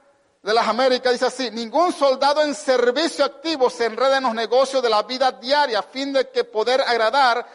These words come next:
al que lo reclutó como soldado". Aleluya.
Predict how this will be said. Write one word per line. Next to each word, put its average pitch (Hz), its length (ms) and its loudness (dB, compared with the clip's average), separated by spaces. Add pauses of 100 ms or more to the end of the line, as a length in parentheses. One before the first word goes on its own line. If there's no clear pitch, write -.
(120)
al 247 260 0
que 247 160 0
lo 226 300 2
reclutó 240 1120 -2
como 285 420 0
soldado". 233 760 -2 (1700)
Aleluya. 185 840 -2